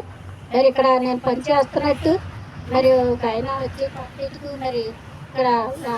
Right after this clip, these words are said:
మా వాళ్ళ లారీ మీద దింపినట్టు నాకు దర్శనం వచ్చిందండి.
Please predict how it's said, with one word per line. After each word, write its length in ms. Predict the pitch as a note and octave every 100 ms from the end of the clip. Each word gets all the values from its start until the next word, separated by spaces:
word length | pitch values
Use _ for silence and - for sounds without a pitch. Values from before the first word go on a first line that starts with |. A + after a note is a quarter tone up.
| A#3+ B3+ -
మా 160 | A#3+
వాళ్ళ 200 | A#3+ B3+
లారీ 260 | C4 A#3+ A#3
మీద 160 | B3 B3+ A3+ A3+ - - - -
దింపినట్టు 460 | D4+ C#4+ - D#4 E4+
నాకు 140 | F4
దర్శనం 420 | D#4 C#4+ A#3+ D#4
వచ్చిందండి. 580 | D#4+ - D4 C#4 C#4 E4